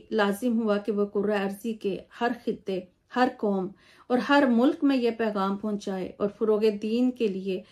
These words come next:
अपने अहद के तकाज़ों के मुताबिक सरगर्म अमल रहे और यह फरीज़ा जो है वो अंजाम दे। उम्मत मुसलमा को हिजरत का हुक्म हुआ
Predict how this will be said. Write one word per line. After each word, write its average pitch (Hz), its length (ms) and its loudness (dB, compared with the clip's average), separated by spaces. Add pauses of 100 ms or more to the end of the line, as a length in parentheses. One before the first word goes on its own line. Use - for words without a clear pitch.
(240)
अपने 254 300 2
अहद 247 320 0
के 240 100 2
तकाज़ों 208 560 -2
के 220 140 -4
मुताबिक 202 500 -4
सरगर्म 202 500 -4
अमल 202 300 -2
रहे 190 360 -6 (680)
और 202 140 4
यह 208 140 6
फरीज़ा 202 440 0 (300)
जो 202 120 -4
है 196 220 -2
वो 196 200 -2 (140)
अंजाम 196 520 0
दे। 190 180 -4
उम्मत 214 300 -4
मुसलमा 226 520 0
को 285 300 0 (640)
हिजरत 262 420 4
का 285 60 2
हुक्म 247 340 2
हुआ 202 400 0